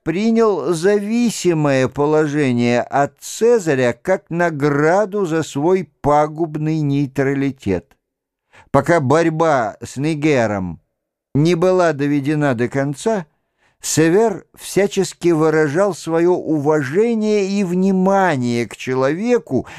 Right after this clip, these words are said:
гибель которого была решена в его уме. Даже в письме,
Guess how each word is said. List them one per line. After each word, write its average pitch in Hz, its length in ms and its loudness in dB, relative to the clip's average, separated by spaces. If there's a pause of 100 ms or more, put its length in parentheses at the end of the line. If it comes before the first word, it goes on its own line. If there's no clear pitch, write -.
гибель 202 680 2
которого 135 520 0
была 151 340 0
решена 131 680 -2
в 202 40 -4
его 147 440 0
уме. 90 440 -4 (840)
Даже 175 420 2
в - 140 -8
письме, 165 760 -4